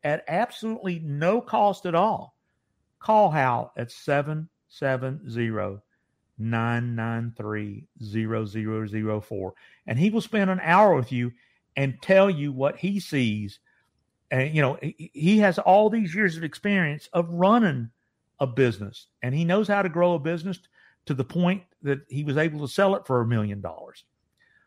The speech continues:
So you need to have that end in mind, and that's what we wanted to talk about today. Hopefully you <coughs> have a curiosity to go to local big three dot com. If you can remember that, Local Big Three.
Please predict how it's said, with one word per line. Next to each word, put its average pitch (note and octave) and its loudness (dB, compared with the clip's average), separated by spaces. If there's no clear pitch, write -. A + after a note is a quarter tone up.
So B2+ 4
you C3+ 0
need A#3 -2
to G3+ 2
have F#3 0
that E3+ 4
end D#3 2
in D3 -2
mind, C3 -2
and A#2 -2
that's E3 4
what F#3+ -8
we D#3 -2
wanted D#3 -4
to - -12
talk C#3+ 4
about B2+ 0
today. A#2 -2
Hopefully A3 6
you G3 -2
<coughs> - -4
have E3+ 4
a E3+ 2
curiosity C#3+ 2
to B2+ -8
go C#3+ 2
to B2 -2
local D3 2
big C#3 -4
three D#3+ -2
dot G#2 -8
com. F2 -16
If - -20
you A2+ -12
can A#2+ -8
remember B2+ 0
that, E2+ -6
Local B2+ -2
Big C#3+ -6
Three. C3+ -2